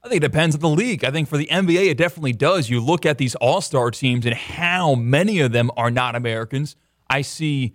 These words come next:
what we saw at the World Baseball Classic, how baseball has grown significantly in interest, or at least we're seeing more of it, uh, in our social media, in the media. We're seeing it more, uh, bigger and, and better in the ma-,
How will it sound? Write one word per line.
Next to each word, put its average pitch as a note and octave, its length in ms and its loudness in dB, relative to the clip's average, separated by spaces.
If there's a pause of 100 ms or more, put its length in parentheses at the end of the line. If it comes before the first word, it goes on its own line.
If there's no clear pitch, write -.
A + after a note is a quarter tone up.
(160)
what D3 140 2
we E3+ 80 2
saw D#3+ 220 2
at D3 60 -4
the C3+ 80 -2
World C#3+ 220 0
Baseball D3+ 400 0
Classic, B2+ 460 -4
how B2+ 180 -2
baseball B2+ 580 -2
has B2+ 460 -2 (160)
grown D3+ 420 0
significantly C#3 1080 0
in C3 320 2
interest, G#3 580 2 (180)
or C3+ 140 4
at C3 80 -2
least E3+ 260 -2
we're C#3 120 -4
seeing F3+ 440 -2
more F3 300 4
of A2 120 0
it, A#2 220 0 (340)
uh, B2 240 2 (220)
in D#3 200 2
our C#3 240 0
social C3+ 340 -2
media, B2 300 2
in D#3+ 180 2
the D3 80 4
media. B2 400 2 (100)
We're C#3 120 0
seeing D#3 300 0
it - 80 -2
more, C#3+ 480 0
uh, B2 220 2
bigger F#3+ 480 2
and, B2 220 -2 (300)
and A#2+ 220 -2
better E3+ 380 -2 (240)
in F#3 160 0
the E3+ 80 2
ma-, D3+ 200 2